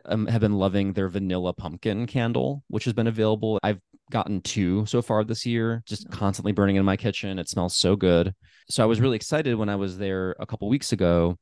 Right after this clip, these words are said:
Speaker 1: And this is limited edition, so I hope there's more in your stores wherever you are. If you're in the United States and you're near Trader Joe's, it's this scented candle tin trio of, like, fall scents. One is autumn leaves,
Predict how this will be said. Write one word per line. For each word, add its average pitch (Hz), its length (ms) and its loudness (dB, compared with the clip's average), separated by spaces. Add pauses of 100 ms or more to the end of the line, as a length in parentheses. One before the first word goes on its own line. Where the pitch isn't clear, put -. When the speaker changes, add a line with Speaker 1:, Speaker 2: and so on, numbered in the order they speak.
(180)
Speaker 1:
And 123 140 4
this 151 100 4
is 170 120 -4
limited 170 280 4
edition, 113 360 2
so 110 100 0
I 104 60 4
hope 147 200 2
there's 151 200 -2
more 120 200 -2
in 113 60 -4
your 98 100 -4
stores 98 400 -2
wherever 90 180 -4
you 95 200 0
are. 92 320 2
If - 160 -10
you're 92 380 -2 (420)
in 143 100 6
the 143 60 8
United 120 240 4
States 110 320 0
and 101 80 -8
you're 90 100 -2
near 95 220 -2
Trader 92 280 -4
Joe's, 85 560 -2 (280)
it's - 220 -2
this 110 440 2 (240)
scented 151 460 2
candle 110 440 0
tin 117 400 -2
trio 87 840 2
of, 87 260 -2
like, 90 140 -2
fall 92 440 -2
scents. 113 580 -2 (240)
One 117 360 4
is 101 380 0
autumn 104 360 0
leaves, 90 540 -4